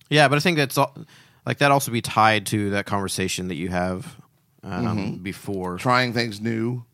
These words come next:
Speaker 2: You know,
Speaker 1: Mm-hmm.
Speaker 2: what did he say would be meaningful? Then go and do it, which is the last point. So thank you for jumping ahead to that one.
Speaker 1: <laughs> You're, you're
Speaker 2: I can
Speaker 1: welcome.
Speaker 2: tell you really study these show notes.
Speaker 1: But I think, or I was trying to make a helpful segue. I don't know. Um, but I think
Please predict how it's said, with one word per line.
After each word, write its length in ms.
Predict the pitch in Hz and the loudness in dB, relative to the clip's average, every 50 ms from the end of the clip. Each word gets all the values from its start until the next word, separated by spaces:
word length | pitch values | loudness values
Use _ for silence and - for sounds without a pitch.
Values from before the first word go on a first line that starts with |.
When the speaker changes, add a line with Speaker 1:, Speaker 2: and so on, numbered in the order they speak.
| _ - | _ -16
Speaker 2:
You 240 | 98 95 98 107 | -14 -10 -8 -6
know, 60 | 104 101 | -6 -4
Speaker 1:
Mm-hmm. 60 | 104 110 | -4 -4
Speaker 2:
what 120 | 113 117 | -4 -2
did 160 | 113 113 107 98 | -4 -4 -4 -4
he 180 | 113 117 120 | -4 -6 -6
say 340 | 107 - - 117 110 113 117 | -6 -6 -4 -2 0 0 0
would 180 | 120 123 113 107 | -2 -4 -4 -6
be 100 | 113 110 | -6 -6
meaningful? 500 | 117 117 113 113 117 113 113 117 117 113 | -6 -8 -8 -6 -8 -6 -4 -4 -4 -4
Then 160 | 110 104 101 | -4 -6 -6
go 440 | 98 117 113 113 113 113 113 104 - - - | -2 0 0 0 0 0 -2 -6 -8 -10 -10
and 160 | 104 107 98 | -8 -6 -2
do 100 | 113 120 | -2 -2
it, 80 | - | 0
which 160 | - 139 131 123 | -2 -2 -2 -4
is 140 | 117 107 | -6 -6
the 80 | 101 107 | -4 -2
last 260 | 107 107 107 104 - | 0 0 -2 -2 -6
point. 260 | - 101 90 - - | -12 -14 -14 -14 -14
So 60 | - 98 | -14 -12
thank 300 | 98 123 120 117 - 107 | -6 -6 -6 -6 -6 -10
you 60 | 92 | -14
for 80 | 101 104 | -16 -16
jumping 400 | - - - 101 - - - - | -16 -14 -14 -14 -14 -14 -16 -16
ahead 240 | - - - 131 - | -16 -16 -16 -18 -18
to 60 | - - | -20 -18
that 160 | - - - - | -14 -14 -16 -16
one. 200 | - - 277 - - _ _ - 320 _ _ _ _ - - - 131 - - - - - - - 131 120 | -14 -14 -14 -16 -16 _ _ -20 -20 _ _ _ _ -12 -6 -4 -4 -4 -4 -8 -14 -16 -10 -6 -6 -2
Speaker 1:
<laughs> 0 | |
You're, 220 | - 127 113 120 - - | -2 -2 -2 -2 -4 -6
you're 140 | 117 113 110 | -4 0 2
Speaker 2:
I 60 | 143 | 2
can 80 | 160 165 | 4 4
Speaker 1:
welcome. 80 | 160 | 4
Speaker 2:
tell 140 | 151 185 185 | 4 4 4
you 100 | 170 160 | 4 4
really 140 | 156 147 135 | 2 2 0
study 400 | 131 - - 156 151 147 147 139 | -2 -2 -2 0 0 0 0 0
these 200 | 117 117 107 104 | -2 -4 -6 -6
show 220 | - - 120 110 | -4 -4 -4 -4
notes. 300 | 104 95 90 85 - 127 | -4 -6 -10 -12 -4 2
Speaker 1:
But 120 | 143 185 185 | 4 4 6
I 100 | 190 190 | 6 4
think, 340 | - 214 208 202 185 - - _ - - - _ _ _ _ _ - | 4 2 0 0 0 -4 -12 _ -20 -20 -20 _ _ _ _ _ -6
or 200 | - 139 135 131 | -4 0 2 2
I 40 | 123 | 2
was 100 | 120 - | 2 0
trying 180 | - - 127 117 | 0 0 0 0
to 20 | |
make 120 | 113 101 101 | 0 -2 -4
a 40 | 104 | -4
helpful 240 | 107 92 87 92 | -8 -8 -8 -8
segue. 280 | - - 104 104 98 95 | -6 -4 -4 -4 -4 -4
I 40 | 82 | -6
don't 220 | 82 80 90 95 98 95 92 - - 135 139 147 151 139 - | -6 -6 -8 -8 -8 -8 -12 -14 -16 -16 -14 -12 -12 -8 -2
know. 60 | 123 | 0
Um, 440 | 135 143 143 135 117 95 95 98 - _ _ - - - - - - - - - - _ _ _ _ _ _ _ - | 2 2 4 2 0 -2 -4 -10 -14 _ _ -20 -20 -20 -20 -20 -20 -18 -18 -18 -20 _ _ _ _ _ _ _ 2
but 100 | 139 147 | 4 4
I 60 | 151 | 4
think 360 | 147 - 175 175 170 - - | 4 4 2 2 2 0 -4